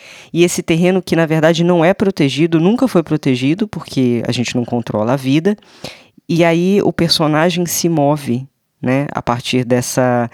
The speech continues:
contradição, a partir dessa dança, e da dança também dos personagens secundários que ele convida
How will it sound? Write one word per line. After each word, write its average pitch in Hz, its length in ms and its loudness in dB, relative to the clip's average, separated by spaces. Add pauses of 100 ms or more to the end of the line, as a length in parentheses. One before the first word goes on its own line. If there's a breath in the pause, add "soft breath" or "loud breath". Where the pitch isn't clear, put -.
(260 loud breath)
contradição, 127 1040 0
a 117 40 0
partir 120 460 -4
dessa 127 360 -2
dança, 120 640 -2
e 143 80 0
da 135 180 0
dança 170 540 0
também 135 520 0 (480 loud breath)
dos 147 200 -2
personagens 147 720 0
secundários 135 640 -2
que - 100 -2
ele 139 120 0
convida 135 1000 -2